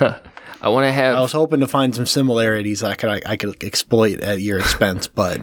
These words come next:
Speaker 1: I almost titled the last episode, uh, Ricky's Trash World Theory, 'cause we joked about that. But I would like to see you write a theory. I mean, time would be cool too, but maybe on, uh, a,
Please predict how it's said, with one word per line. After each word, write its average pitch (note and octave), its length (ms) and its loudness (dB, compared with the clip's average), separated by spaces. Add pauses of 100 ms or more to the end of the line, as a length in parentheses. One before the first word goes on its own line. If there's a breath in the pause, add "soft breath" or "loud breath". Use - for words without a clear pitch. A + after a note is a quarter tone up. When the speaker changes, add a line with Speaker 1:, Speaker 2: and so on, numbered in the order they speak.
(160)
Speaker 1:
I A#2 120 2
almost E3 340 2
titled B2 260 2
the A2+ 100 2
last A#2 320 2
episode, - 540 0
uh, C2 260 0
Ricky's G#2 380 2
Trash A2 420 0
World G#1 300 -4
Theory, - 580 -10 (200)
'cause - 180 -4
we D#2+ 80 0
joked E2+ 340 2
about - 300 -2
that. - 220 -2
But A#2+ 100 0
I A2+ 80 2
would C#3+ 160 0
like C3+ 220 -2
to C3 100 2
see A2+ 640 0
you A#2 320 0
write F#2 440 2
a C#2+ 460 -4 (420 soft breath)
theory. G2 380 4
I C3 60 4
mean, B2+ 240 4
time A#2 300 4
would G#2+ 140 2
be F#2 120 2
cool G2+ 240 0
too, F#2 500 2 (380 soft breath)
but - 200 2
maybe F#2+ 320 4
on, F#2+ 280 2
uh, D#2 400 -2
a, B1 260 -4